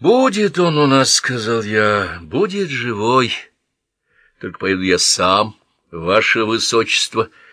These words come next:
сказал Лис. «Вы не имеете права рисковать». «Полковник Гигон», — сказал я. «На задание поедет полковник Гигон.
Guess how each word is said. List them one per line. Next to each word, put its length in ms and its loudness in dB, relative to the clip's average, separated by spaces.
сказал 440 -2
Лис. 260 -2
«Вы 140 -4
не 100 -4
имеете 360 0
права 380 4
рисковать». 580 0
«Полковник 720 0
Гигон», — 800 -2
сказал 520 -4
я. 280 -6
«На 180 -12
задание 600 -2
поедет 360 -6
полковник 560 -6
Гигон. 760 -4